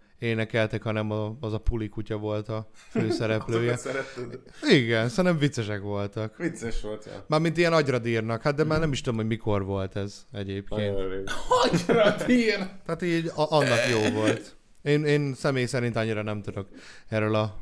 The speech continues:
Speaker 1: pamkutyás dologról nyilatkozni. Nekem, ugye én is ugye végül is dalokat írok, meg mit tudom én micsoda, meg én is úgymond ilyen paródia dalokat írok, ugye másokat kritizálok ezekkel a dalokkal,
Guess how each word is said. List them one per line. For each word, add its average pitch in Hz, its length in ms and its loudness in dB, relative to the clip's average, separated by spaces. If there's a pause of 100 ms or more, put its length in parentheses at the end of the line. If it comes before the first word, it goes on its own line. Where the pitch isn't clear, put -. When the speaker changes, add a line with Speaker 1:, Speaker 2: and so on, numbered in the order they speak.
(140)
Speaker 1:
pamkutyás 117 560 -2
dologról 107 420 -4
nyilatkozni. 110 640 -2
Nekem, 113 460 -2 (680)
ugye 151 200 0
én 147 140 2
is 131 140 -4
ugye 117 380 0 (380)
végül 113 320 -2
is - 340 -6 (200)
dalokat 120 420 0
írok, 117 500 -2 (480)
meg 101 260 -8 (360)
mit 120 180 -2
tudom 120 240 0
én 117 100 -2
micsoda, 113 320 -4
meg 110 160 -2
én 113 160 -2
is 101 160 -10
úgymond 104 360 -4
ilyen 104 300 -4
paródia 117 520 4
dalokat 107 440 -4
írok, 113 320 -2
ugye 110 180 -2
másokat 104 520 -6
kritizálok 110 680 -4
ezekkel 107 360 -6
a 107 60 -4
dalokkal, 110 680 -4